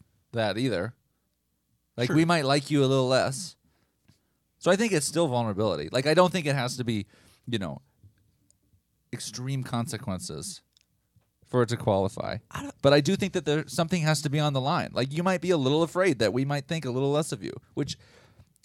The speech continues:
Speaker 1: I think that that wraps into this really interestingly, because that's an identity thing. So that's kind of a different issue, if that was the case.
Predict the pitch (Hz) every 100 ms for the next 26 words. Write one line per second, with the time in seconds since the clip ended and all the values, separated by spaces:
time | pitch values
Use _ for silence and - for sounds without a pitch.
0 | _ 160 180 160 170 165 160 147 147 -
1 | 165 156 147 160 - - _ 131 147 143
2 | 131 _ _ _ _ _ _ _ - 160
3 | 165 - 120 113 120 131 127 127 139 120
4 | 117 113 98 - 92 110 - - 123 123
5 | 131 - 131 113 113 131 113 135 - 80
6 | 135 _ _ _ - 117 113 104 98 98
7 | 58 123 -